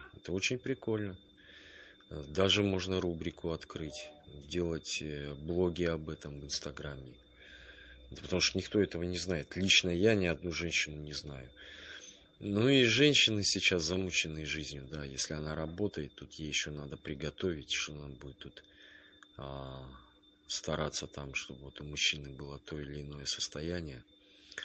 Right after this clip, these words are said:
сперматозоида или желание. Ну, вряд ли. М, да,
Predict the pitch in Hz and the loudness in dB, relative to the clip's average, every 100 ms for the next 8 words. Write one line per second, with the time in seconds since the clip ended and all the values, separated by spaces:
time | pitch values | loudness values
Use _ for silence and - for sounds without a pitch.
0 | - - _ - - - 69 - 71 71 | -14 -20 _ -10 -8 -8 -8 -8 -8 -4
1 | 82 71 65 65 65 65 69 71 76 76 | -4 -4 -8 -8 -8 -6 -4 -4 -6 -6
2 | 71 - 87 107 80 85 80 - - - | -10 -12 -10 -10 -4 -2 -2 -4 -16 -18
3 | - _ _ - - - - - - - | -20 _ _ -20 -20 -20 -18 -16 -16 -18
4 | - - - 80 78 78 104 135 90 | -20 -20 -14 -10 -8 4 8 8 8